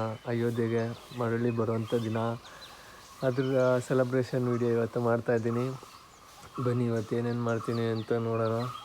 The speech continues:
ಇವತ್ತು ನನಗಂತೂ ತುಂಬ ಖುಷಿ, ತುಂಬ ಖುಷಿಯಾದ ದಿನ. ಇಷ್ಟು ವರ್ಷ wait, after a, a long, uh, five hundred years of wait, today, uh, Ram is coming home.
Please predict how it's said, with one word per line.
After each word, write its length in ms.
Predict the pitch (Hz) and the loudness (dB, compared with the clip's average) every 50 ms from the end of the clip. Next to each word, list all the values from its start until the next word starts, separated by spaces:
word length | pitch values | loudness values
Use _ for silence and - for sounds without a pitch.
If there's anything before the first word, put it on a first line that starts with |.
| - - | -8 -4
ಇವತ್ತು 280 | 120 120 117 - - 123 | -2 -2 -2 -2 -4 -4
ನನಗಂತೂ 460 | 120 120 120 120 123 117 113 - 117 | -2 -2 0 0 0 -2 -2 -4 -6
ತುಂಬ 400 | - 113 117 117 117 120 117 117 | -4 -4 -4 -2 0 0 0 0
ಖುಷಿ, 540 | 113 - - 117 - - - - - - - - - - | -2 -4 -8 -10 -10 -10 -14 -16 -16 -18 -16 -14 -12 -10
ತುಂಬ 400 | - 139 123 123 123 120 117 117 | -6 -2 0 2 2 4 4 2
ಖುಷಿಯಾದ 680 | 117 - - 127 120 - - 131 127 123 120 120 120 120 113 | 0 0 -2 -4 -4 -2 0 2 2 2 2 2 0 0 0
ದಿನ. 160 | 117 113 113 110 113 120 135 - - - - - - - - - - - | 0 0 0 0 -2 -2 -6 -10 -16 -16 -16 -16 -18 -18 -18 -12 -8 -6
ಇಷ್ಟು 200 | 120 - - 131 | -6 -2 0 0
ವರ್ಷ 220 | 120 120 - - | 0 0 0 0
wait, 360 | 139 120 117 113 117 123 123 | 0 0 2 2 2 0 0
after 460 | - - - - 135 123 - - 135 120 | 0 -4 -10 -10 -10 -10 -2 0 0 2
a, 440 | 110 113 113 113 110 110 110 107 | 2 2 2 4 4 4 4 2
a 340 | 107 - - 120 120 117 117 | 0 -4 -4 -2 0 0 2
long, 400 | 117 117 113 117 120 120 120 117 | 2 2 2 2 0 0 0 0
uh, 120 | 117 113 107 | 0 0 0
five 220 | - - 123 117 | 0 -2 0 0
hundred 220 | 113 117 120 120 117 | 2 0 0 0 0
years 240 | 117 117 113 113 - | 0 -2 -2 -2 -2
of 260 | 120 110 - - 120 | -4 -4 -2 0 0
wait, 140 | 117 113 110 | 0 0 -4
today, 520 | - - - - - 139 123 117 117 117 | -8 -14 -16 -8 -4 -2 0 0 0 0
uh, 640 | 117 123 - - - - - - - 123 117 117 113 | -2 -6 -10 -16 -18 -18 -12 -6 -4 -2 0 0 0
Ram 280 | 117 117 117 120 117 | 0 0 0 -2 -4
is 160 | 113 - - 120 | -6 -4 -4 -4
coming 300 | 117 117 117 113 110 120 | -2 -2 -2 -2 0 0
home. 200 | 117 120 120 | 0 0 0